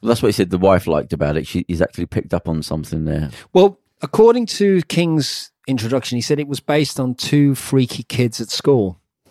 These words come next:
Speaker 2: He said it was based on, um, so he says, he said that he modelled it on a couple of kids that he, he actually, um, didn't.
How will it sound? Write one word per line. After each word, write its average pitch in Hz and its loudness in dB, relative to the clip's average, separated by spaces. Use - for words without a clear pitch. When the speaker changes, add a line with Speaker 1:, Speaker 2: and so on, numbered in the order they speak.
Speaker 2:
He - -10
said 135 0
it 135 0
was 123 -4
based 139 0
on, 117 -2
um, 113 -4
so 127 -2
he 117 -2
says, 113 -2
he 107 -4
said 113 -6
that 113 -6
he 117 0
modelled 120 0
it 110 -6
on 113 -8
a 104 -12
couple - -10
of 104 -10
kids 107 -8
that 104 -10
he, 107 -8
he 113 -10
actually, 101 -12
um, 98 -4
didn't. 101 -8